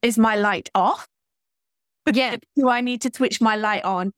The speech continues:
Speaker 1: So how would your clients kind of self-identify that they would need to come and do this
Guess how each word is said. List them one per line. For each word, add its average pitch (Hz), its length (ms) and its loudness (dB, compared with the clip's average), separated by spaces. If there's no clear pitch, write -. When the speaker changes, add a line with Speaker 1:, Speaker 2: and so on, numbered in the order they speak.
Speaker 1:
So 220 340 0
how 339 260 0
would 320 220 0
your 214 120 2
clients 202 520 0
kind 180 240 -4
of 170 60 -4
self-identify 165 1080 -2
that - 220 -10
they 160 400 -2
would 175 200 2
need 190 240 2
to 208 120 0
come 196 220 2
and 175 120 4
do 170 180 4
this 160 300 -6